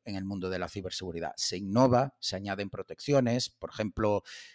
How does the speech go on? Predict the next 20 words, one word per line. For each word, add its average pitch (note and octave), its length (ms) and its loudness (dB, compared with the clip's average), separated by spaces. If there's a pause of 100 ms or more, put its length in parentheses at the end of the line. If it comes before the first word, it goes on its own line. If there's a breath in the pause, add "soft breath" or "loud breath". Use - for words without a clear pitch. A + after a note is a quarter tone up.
(100 loud breath)
mira A2 320 2
ahora G#2+ 200 6
lo G#2 100 0
que A2 100 -2
ha G#2 80 4
hecho G#2 500 2
Apple G#2 440 4
con, F#2+ 480 2
con G2+ 180 0
su - 160 0
modo G#2+ 320 6
lockdown, A#2+ 680 4
¿no?, C3 240 2
en A#2 100 -2
los G2 140 -6
dispositivos G2+ 580 -14
móviles, A#2+ 360 -6
precisamente A2 520 -4
para G2+ 180 0
proteger A2+ 540 -2